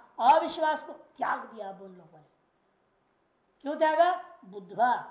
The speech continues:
प्राणमात्म्यम, प्राण के महात्म्य को जान लिया, ओहो इसके बिना कुछ भी नहीं है,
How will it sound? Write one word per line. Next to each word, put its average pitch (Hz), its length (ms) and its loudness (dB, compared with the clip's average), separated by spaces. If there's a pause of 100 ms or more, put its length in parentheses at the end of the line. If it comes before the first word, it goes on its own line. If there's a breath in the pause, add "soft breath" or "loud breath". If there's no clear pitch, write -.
(180)
प्राणमात्म्यम, 262 840 -6 (600)
प्राण 240 380 -2
के 240 80 -10
महात्म्य 226 600 -4
को 226 120 -10
जान 254 380 -2
लिया, 262 300 2
ओहो 240 360 -2
इसके 226 300 -14
बिना 262 600 -2 (380)
कुछ 240 300 -18
भी 220 160 -20
नहीं 208 300 -20
है, 190 240 -20